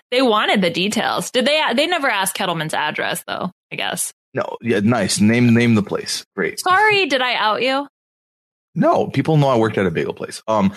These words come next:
Speaker 1: Yeah.
Speaker 2: no, they never asked for the address or anything. That's the thing. They're like, "Oh, you worked here? What did you work as? How long did you work as?" That's kind of
Speaker 1: Yeah,
Speaker 2: it,
Speaker 1: yeah.
Speaker 2: really. But
Speaker 1: Mm-hmm.
Speaker 2: the
Speaker 1: Mm-hmm.
Speaker 2: point here being that Ronald was yada yadaing the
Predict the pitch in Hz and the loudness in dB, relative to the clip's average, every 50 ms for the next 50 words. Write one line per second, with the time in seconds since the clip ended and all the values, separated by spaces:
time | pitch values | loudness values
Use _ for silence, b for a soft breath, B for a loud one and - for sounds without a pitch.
0 | - 285 247 196 233 233 175 151 156 165 170 - 98 135 139 131 - - 123 113 | -4 -2 0 2 4 4 4 4 2 2 0 0 0 -2 -2 -2 -2 0 2 2
1 | 110 104 95 95 113 107 - 90 82 - - - - 60 87 110 135 147 - 170 | 2 2 2 2 0 -2 -2 -4 -4 -6 -6 -8 -4 -2 -2 -2 0 0 0 0
2 | 156 185 160 135 127 120 117 113 B B B B B B _ - 127 127 123 117 | 2 2 2 4 2 2 0 -2 B B B B B B _ 0 2 4 4 4
3 | 123 131 127 - - 143 160 156 131 123 123 123 110 110 113 107 113 117 113 - | 4 2 2 0 0 2 2 4 4 4 2 2 2 2 2 2 2 2 0 0
4 | 113 110 117 - - 117 107 110 110 107 104 101 95 85 82 92 90 - - - | 0 0 0 0 0 0 2 2 4 4 4 4 2 2 0 -2 -2 -4 -4 -6
5 | - - - - 202 202 - 123 110 196 180 175 147 143 139 127 101 92 - - | -6 -4 -4 -4 -2 0 0 0 0 0 0 0 -2 -2 -2 -4 -4 -4 -6 -10
6 | - - _ _ - 196 196 123 - 147 147 160 - _ - 123 113 - - 151 | -12 -16 _ _ -2 0 0 0 0 -2 -6 -10 -8 _ -2 -2 0 0 0 0
7 | 165 156 - - _ - - 131 131 123 107 98 - 139 160 160 139 120 107 101 | 0 0 -4 -8 _ -4 0 2 2 2 0 0 -2 0 2 4 4 4 4 4
8 | 90 - - 107 101 95 - - 104 107 113 113 117 117 113 110 107 98 95 98 | 2 2 0 -2 -2 -2 -2 -2 0 0 2 2 2 2 2 2 2 0 0 2
9 | 101 98 98 95 92 - - - - _ - 92 85 107 110 113 110 107 101 101 | 2 4 4 2 2 0 -4 -6 -10 _ -14 -6 -2 0 0 2 2 2 2 2
10 | 104 101 104 104 101 95 92 90 90 90 87 90 87 - - 104 95 95 92 90 | 2 2 2 2 2 2 2 0 0 0 -2 -4 -4 -6 -6 -2 0 0 2 2
11 | 87 85 80 - - - | 2 2 0 0 -2 -4